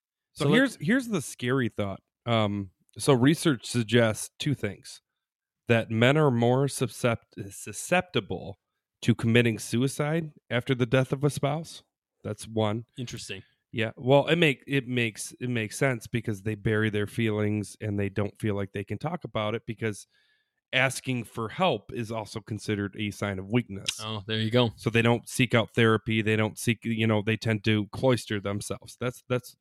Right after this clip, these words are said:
Speaker 1: the first thing. And the other thing that I thought was really fascinating, and this is just a thought to the, to, uh, Benny and Chris here,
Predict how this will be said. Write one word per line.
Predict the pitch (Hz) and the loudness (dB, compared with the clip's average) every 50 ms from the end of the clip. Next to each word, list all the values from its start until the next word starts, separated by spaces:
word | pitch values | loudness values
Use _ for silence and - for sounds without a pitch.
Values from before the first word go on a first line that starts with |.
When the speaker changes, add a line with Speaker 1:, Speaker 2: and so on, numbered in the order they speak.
| _ _ | _ _
Speaker 1:
the | - 110 | -4 -4
first | - - 117 113 - - | -2 0 -2 -2 -2 -4
thing. | 101 - - - _ _ _ _ - - _ _ | -10 -14 -14 -16 _ _ _ _ -20 -20 _ _
And | 110 113 | -2 2
the | 127 147 185 | 4 4 4
other | 226 262 285 | 4 4 4
thing | - 190 165 143 127 | 4 4 6 6 6
that | 120 113 | 4 4
I | 123 120 | 2 2
thought | - 135 117 107 | 2 2 2 2
was | 113 107 90 | 0 -2 0
really | 110 120 117 113 110 | 0 2 2 2 0
fascinating, | - - 117 117 123 113 - 113 110 107 104 101 98 101 101 104 | 0 0 0 0 0 -2 -2 -2 0 0 0 -2 -2 -4 -4 -4
and | 104 107 | -4 -4
this | 113 - - | -6 -8 -10
is | 175 | -14
just | 151 - - 180 143 - - | -6 -2 0 0 0 0 -2
a | 123 | -4
thought | - _ - 110 107 104 104 - _ _ _ _ _ - | -2 _ 0 0 0 0 -2 -4 _ _ _ _ _ -4
to | - 117 | -2 0
the, | 107 107 104 98 - 107 _ _ _ - | 0 0 -2 -4 -8 -16 _ _ _ -8
to, | - - 110 104 101 98 92 - _ _ _ _ - - | -2 0 2 2 2 0 -4 -8 _ _ _ _ -12 -8
uh, | 107 98 98 104 | -8 -8 -8 -8
Benny | 104 - 113 110 107 101 | -6 -4 -2 -2 -2 -2
and | 92 92 | -6 -8
Chris | - - 143 131 - - | -6 -4 -4 -4 -4 -6
here, | 107 101 98 95 | -8 -10 -10 -12